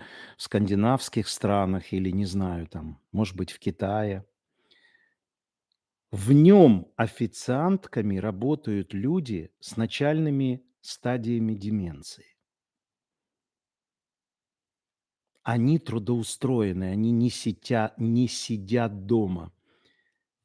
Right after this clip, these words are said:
И они работают там. Вот, вы видите, женщина берёт заказ. И посетители этого ресторана знают, что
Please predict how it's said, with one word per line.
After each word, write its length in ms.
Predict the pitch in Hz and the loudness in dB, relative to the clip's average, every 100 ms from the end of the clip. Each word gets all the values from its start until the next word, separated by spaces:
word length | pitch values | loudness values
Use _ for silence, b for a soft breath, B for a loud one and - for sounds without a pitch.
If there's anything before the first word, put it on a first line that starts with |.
| _ | _
И 140 | 123 113 | -6 -4
они 360 | 107 113 165 | -4 -2 -2
работают 760 | 170 113 110 147 151 139 127 - | -2 -2 -4 -6 -6 -8 -8 -8
там. 440 | 117 120 131 131 - _ _ _ _ _ _ _ _ - | -6 -4 -4 -6 -12 _ _ _ _ _ _ _ _ -8
Вот, 300 | 117 120 98 | -4 -4 -4
вы 140 | 110 | -6
видите, 460 | 117 101 90 - 87 | -4 -4 -6 -8 -6
женщина 720 | 95 156 190 - 101 90 73 _ _ - | 2 2 2 0 -6 -8 -14 _ _ -6
берёт 360 | 107 110 135 | -2 0 0
заказ. 580 | 110 120 - 71 - - _ _ _ b b b b b b b b _ - | -2 -4 -4 -14 -16 -20 _ _ _ b b b b b b b b _ 2
И 140 | 165 | 2
посетители 1120 | - - 151 - 156 139 - 220 202 143 110 | 4 6 6 4 -2 -4 0 2 2 0 0
этого 440 | 113 117 107 107 95 | -2 -4 -6 -6 -6
ресторана 720 | 92 - 104 90 80 73 76 _ _ _ _ _ _ - | -6 -6 -6 -6 -8 -12 -18 _ _ _ _ _ _ -8
знают, 800 | 101 117 156 143 92 - - _ _ _ _ _ _ _ _ | 0 4 6 4 2 -6 -16 _ _ _ _ _ _ _ _
что 640 | - - 143 117 98 - | -10 2 4 6 2 -10